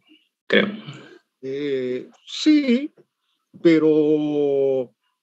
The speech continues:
Speaker 2: digamos, el, los que van a reemplazar, ¿qué, cómo estarían? ¿Estarían esperando reemplazarlo o qué? Digamos que a las siete de la noche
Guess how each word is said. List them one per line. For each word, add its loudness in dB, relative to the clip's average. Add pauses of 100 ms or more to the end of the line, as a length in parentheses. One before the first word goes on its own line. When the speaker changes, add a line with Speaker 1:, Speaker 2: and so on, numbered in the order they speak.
(460)
Speaker 2:
digamos, 2
el, 0
los 2
que 0
van 4
a 6
reemplazar, 0
¿qué, -10
cómo 2
estarían? 0
¿Estarían 0
esperando 2
reemplazarlo 2
o 0
qué? 4 (280)
Digamos 2
que 4
a 4
las 2
siete 0
de 6
la 4
noche 2